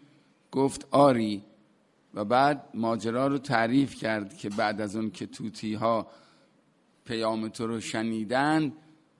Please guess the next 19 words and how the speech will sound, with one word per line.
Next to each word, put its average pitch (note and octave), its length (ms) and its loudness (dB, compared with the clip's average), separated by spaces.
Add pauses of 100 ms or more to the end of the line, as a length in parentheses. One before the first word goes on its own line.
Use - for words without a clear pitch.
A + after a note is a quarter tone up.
(1300)
یکی B2 380 -4
از G#2 140 -4
اون A2 140 -6
طوطی A2 360 -8
ها C3 520 2 (340)
خودش B2+ 400 -8
رو C3 380 -4 (420)
از G2 420 -8
بالای G#2+ 480 -2
درخت A#2 460 -4
به G#2+ 120 -6
پایین A2+ 480 0
انداخت C3+ 600 2
و C3+ 360 2 (200)
مرد. G#2 440 0 (600)
این D#3+ 240 0
طوطی D3 360 2
هم C3 220 2
وقتی A#2+ 520 -2